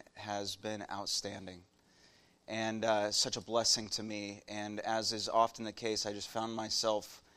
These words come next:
not singing so that I could enter into your singing with you. And I gotta say that to hear your voices, and I could hear a few, I don't know that I could hear all the way over f-, to this side of the room, but I could certainly hear those in my section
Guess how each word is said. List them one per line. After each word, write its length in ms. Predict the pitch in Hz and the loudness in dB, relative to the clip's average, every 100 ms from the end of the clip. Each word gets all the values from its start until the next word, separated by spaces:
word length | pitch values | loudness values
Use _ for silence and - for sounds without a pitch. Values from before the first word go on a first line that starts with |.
| _ _ _ _ _ _ - | _ _ _ _ _ _ -6
not 440 | 110 123 135 - | 4 8 8 8
singing 680 | - - 143 123 110 107 104 107 _ | 6 6 6 2 -2 -6 -10 -14 _
so 320 | - - 113 | -2 0 2
that 120 | 113 | 4
I 140 | 113 117 | 4 4
could 320 | - 110 107 - | 2 -4 -4 -6
enter 360 | 120 117 117 | -6 -4 -2
into 260 | 117 117 110 | -2 -4 -8
your 300 | 104 113 117 | -4 -2 -2
singing 580 | - - 104 101 101 95 _ _ | -2 -4 -6 -10 -14 -16 _ _
with 320 | 110 117 - | -8 -8 -6
you. 280 | 107 104 104 - | -6 -4 -6 -8
And 260 | 107 107 | -8 -6
I 60 | 104 | -4
gotta 220 | 117 120 | -4 -2
say 320 | - 123 117 | -2 0 0
that 160 | 110 - | -2 -6
to 100 | 104 | -10
hear 600 | 92 147 147 120 113 110 _ _ _ _ _ _ | -8 -2 0 2 0 -2 _ _ _ _ _ _
your 160 | 113 117 | -4 -4
voices, 580 | 107 123 147 143 120 113 | 2 6 6 6 4 2
and 100 | 117 | 2
I 100 | 117 | 0
could 140 | 120 | 0
hear 300 | 107 151 151 | -2 2 4
a 60 | 123 | 4
few, 340 | - 135 131 123 | 2 2 6 6
I 80 | 120 | 6
don't 160 | 147 | 4
know 80 | 143 | 2
that 140 | 139 131 | 6 6
I 100 | 120 | 6
could 240 | 120 104 | 0 -10
hear 240 | 117 147 | -2 4
all 140 | 120 123 | 6 8
the 40 | |
way 140 | 131 127 | 6 4
over 160 | 123 | 2
f-, 220 | 120 - - | -2 -6 -4
to 140 | 113 | -4
this 240 | 107 180 | 2 6
side 280 | - 131 113 | 8 8 8
of 60 | 110 | 6
the 80 | 107 | 2
room, 320 | 110 110 104 | 2 0 0
but 140 | 107 | 2
I 100 | 110 | 2
could 160 | 107 104 | 0 -2
certainly 400 | - 165 123 123 | 0 0 -2 -2
hear 220 | 123 123 | 0 2
those 180 | 123 113 | 2 0
in 140 | 110 | -2
my 180 | 113 120 | 0 2
section 580 | - 135 117 - 117 | 4 2 0 -2 -6